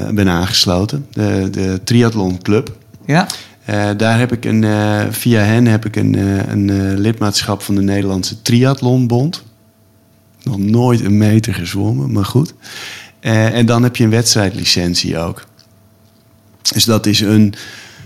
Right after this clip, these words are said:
Speaker 1: manier die goedkoper is dan lid worden van een atletiekvereniging en op die manier, eh, een, eh, wedstrijdlicentie, eh, aanschaffen. En, eh, en, eh, ja, dan kun je meedoen met wedstrijden. Dus, eh,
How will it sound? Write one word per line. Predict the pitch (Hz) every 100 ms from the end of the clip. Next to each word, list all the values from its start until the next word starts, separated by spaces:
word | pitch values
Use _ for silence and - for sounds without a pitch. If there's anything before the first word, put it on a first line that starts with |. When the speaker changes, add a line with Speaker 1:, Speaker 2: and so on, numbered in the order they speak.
| -
Speaker 1:
manier | - 104 110 117 120 110
die | 110 107
goedkoper | 117 113 110 127 143 156 113
is | 101 95 -
dan | 98 92 92 87
lid | 98 98
worden | - 92 90
van | 95 92 95
een | 85
atletiekvereniging | 92 95 - 117 - 120 120 120 113 107 101 -
en | 98 98
op | 98 101
die | 107
manier, | 120 135 135 135 135 139
eh, | 127 127 131 135
een, | 123 120
eh, | 123 120
wedstrijdlicentie, | 117 117 - 120 113 107 - 113 113 117 113 110
eh, | 113
aanschaffen. | 107 107 - - 113 113 120 - - - - - _ _ 117
En, | 110 104 101
eh, | 98 98 98 98 - - - - - 120
en, | 127 110
eh, | 107 101 107
ja, | 107
dan | 107
kun | 110 143
je |
meedoen | 123 135 131 107
met | 95
wedstrijden. | 90 143 - 107 85 78 92 87
Dus, | 98 -
eh, | 95 92 95